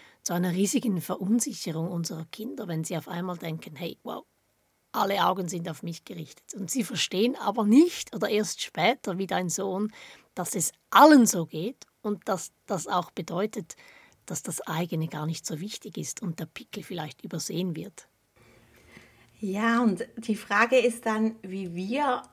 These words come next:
Speaker 2: auf, als Eltern darauf reagieren. Wir haben ja diesen Fehler schon längst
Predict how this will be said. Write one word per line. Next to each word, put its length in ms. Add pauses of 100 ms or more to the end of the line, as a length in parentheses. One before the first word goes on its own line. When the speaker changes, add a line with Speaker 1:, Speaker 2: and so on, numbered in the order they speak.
(120)
Speaker 2:
auf, 300 (100)
als 220
Eltern 520
darauf 520
reagieren. 840
Wir 360
haben 340
ja 320 (100)
diesen 260
Fehler 380
schon 220
längst 500